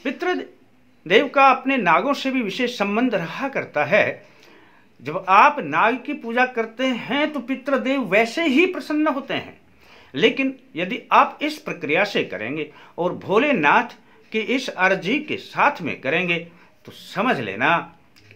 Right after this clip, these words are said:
आपके पितृदेव प्रसन्न होंगे ही होंगे।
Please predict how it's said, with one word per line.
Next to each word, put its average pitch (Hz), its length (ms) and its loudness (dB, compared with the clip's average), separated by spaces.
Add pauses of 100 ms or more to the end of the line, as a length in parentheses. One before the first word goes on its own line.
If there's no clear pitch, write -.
(220)
आपके 170 460 4
पितृदेव 151 680 -4 (220)
प्रसन्न 143 400 -6 (400)
होंगे 196 260 2
ही 139 340 -2 (460)
होंगे। 160 440 0